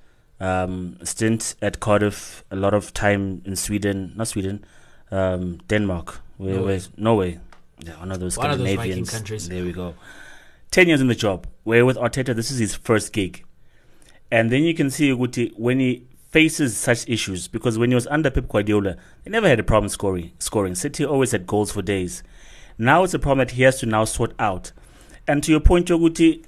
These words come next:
Speaker 1: Aubameyang was scoring without Ozil. That's true, but he had people like, uh, Ceballos playing more regularly, and, uh, who's Guendouzi was there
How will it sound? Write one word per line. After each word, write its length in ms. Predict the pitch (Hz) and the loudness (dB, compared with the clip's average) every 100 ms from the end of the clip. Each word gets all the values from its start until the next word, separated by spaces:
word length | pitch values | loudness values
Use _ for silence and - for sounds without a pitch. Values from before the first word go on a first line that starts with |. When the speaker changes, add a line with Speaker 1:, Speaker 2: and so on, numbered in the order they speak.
| - - - - - | -20 -20 -20 -20 -6
Speaker 1:
Aubameyang 320 | 113 127 135 | 0 2 4
was 120 | 127 120 | 2 2
scoring 220 | 123 120 | 2 2
without 260 | 113 120 123 | 2 0 0
Ozil. 380 | 117 113 120 117 - - - - - - - | -2 0 -2 -4 -20 -20 -20 -20 -20 -20 -4
That's 200 | 120 156 | 2 2
true, 380 | - 127 151 185 - - | 2 0 0 -2 -14 -6
but 180 | - 123 | -2 0
he 80 | 131 | 2
had 360 | 127 127 120 - | 2 2 2 0
people 380 | 143 139 147 | 0 2 0
like, 440 | 120 113 110 107 - | 2 2 2 -2 -6
uh, 240 | 117 101 | -4 -2
Ceballos 500 | 98 107 107 113 110 | -4 -4 0 0 -2
playing 280 | - 110 104 | -2 -2 0
more 100 | 104 | -2
regularly, 720 | 98 101 104 101 98 95 98 | -2 -2 -4 -4 -4 -6 -8
and, 320 | 107 101 95 92 | -8 -8 -8 -8
uh, 400 | 101 95 92 92 - - | -4 -4 -4 -8 -14 -10
who's 320 | 117 110 - | -6 -6 -2
Guendouzi 420 | 113 107 117 117 | 0 2 4 4
was 240 | 110 101 90 | 2 0 0
there 360 | 101 101 92 | 0 0 -4